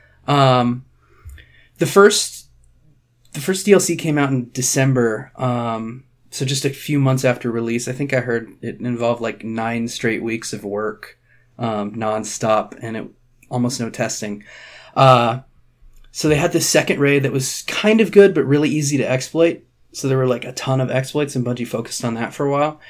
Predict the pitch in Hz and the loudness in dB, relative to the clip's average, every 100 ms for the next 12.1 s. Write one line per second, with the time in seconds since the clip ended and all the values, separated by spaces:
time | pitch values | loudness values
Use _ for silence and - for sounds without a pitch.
0 | - - 202 226 202 170 175 214 208 185 | -8 2 4 4 4 2 -2 -2 -2 -4
1 | 139 160 151 131 107 - 127 135 143 135 | -2 0 2 4 2 0 -2 0 0 0
2 | 135 127 123 123 123 120 120 113 117 - | 0 -2 -2 -2 0 0 0 0 -2 -4
3 | 120 117 117 - 123 110 107 113 117 107 | -4 -4 -6 -4 -4 -4 -6 -4 -4 -4
4 | 113 110 107 110 107 110 - - - - | -6 -4 -6 -6 -8 -8 -12 -18 -20 -20
5 | - - 120 113 117 - 123 117 113 110 | -20 -8 -4 -2 -4 -2 -2 -2 -4 -6
6 | - - 117 117 - 113 107 110 - 110 | -10 -6 -2 -2 -4 -8 -10 -10 -6 -6
7 | 104 - 123 107 - - - - - _ | -6 -4 -4 -4 -6 -20 -20 -20 -20 _
8 | _ - - - - 175 202 190 160 139 | _ -20 -20 -8 0 4 4 4 0 0
9 | 156 - 175 175 139 139 147 139 123 120 | -2 2 2 2 0 0 0 0 0 -2
10 | 123 127 123 - 123 131 147 147 156 156 | -2 -2 -2 -2 -4 0 4 4 2 -4
11 | - 117 117 110 110 120 131 131 123 123 | -2 -2 -2 -6 -6 -2 0 2 0 -2